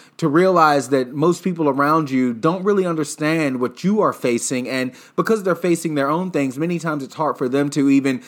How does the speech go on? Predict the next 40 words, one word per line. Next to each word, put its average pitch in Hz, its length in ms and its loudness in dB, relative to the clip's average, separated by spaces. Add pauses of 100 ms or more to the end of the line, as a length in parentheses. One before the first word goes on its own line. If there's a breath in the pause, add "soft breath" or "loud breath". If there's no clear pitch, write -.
(140 loud breath)
take 165 240 -2
the 147 100 2
time 160 540 -2
to 151 120 -6
even 165 260 -4
try 160 200 -4
to 139 100 -4
show 139 220 -2
compassion 139 680 -6
or 143 300 0 (260 loud breath)
understanding 139 600 -2
for 135 140 -2
where 135 220 2
you 139 240 4
are 123 360 4 (180 loud breath)
and 139 140 0
what 135 140 0
you're 135 100 2
going 151 280 0
through. 135 200 2
And 123 80 -4
so 135 340 2 (200 loud breath)
I 143 100 -2
just 180 200 -4
wanna 208 200 -4
create 180 280 0
a 147 40 -6
foundation 139 560 -2
for 147 120 -4
you 139 140 -2
guys 123 260 0
today 135 400 -2
to 123 340 0 (320 loud breath)
just, 190 360 -2
just 190 400 -6
give 349 180 -2
you 349 100 -6
guys 180 240 0
a 170 60 -2
little 156 340 0